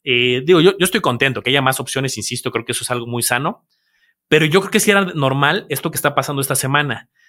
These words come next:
Esas pantallazos que tú enseñaste de alguien más sesenta, más cuarenta, más cien por ciento, que seguramente hay varios, yo creo que en su mente ahorita muchos de ellos están,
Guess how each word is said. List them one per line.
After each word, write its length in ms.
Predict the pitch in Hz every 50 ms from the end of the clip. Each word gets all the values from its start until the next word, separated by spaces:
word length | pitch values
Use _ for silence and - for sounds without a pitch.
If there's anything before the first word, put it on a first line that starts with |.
| _ _ _ _ _ _ _ -
Esas 340 | 165 185 190 247 226 -
pantallazos 580 | - - 160 143 147 151 151 160 160 185 170 -
que 80 | - 147
tú 120 | - 156
enseñaste 440 | 156 151 - 147 135 131 139 - 147
de 80 | 131
alguien 240 | 120 127 135 139 135
más 160 | 127 113 -
sesenta, 480 | - - - - 123 123 135 131 - 120
más 180 | 110 104 - -
cuarenta, 480 | - 113 107 113 120 131 135 127 113
más 180 | 104 98 95 -
cien 220 | - - 127 131 135
por 140 | 143 127
ciento, 240 | - - 123 120 117
que 80 | 92 87
seguramente 460 | - 107 110 120 127 127 127 127 139
hay 40 | 120
varios, 460 | 123 123 131 135 160 - - - _ _ _ _ _ _ _ _
yo 160 | 131 151 165
creo 120 | 160 170
que 80 | 165 170
en 120 | 151 135
su 100 | - 147
mente 240 | 139 139 143 147 147
ahorita 300 | 135 139 139 - 147 143
muchos 340 | 135 139 135 139 135 143 135
de 60 | 139
ellos 140 | 139 135 127
están, 400 | 123 - - 135 135 131 127 -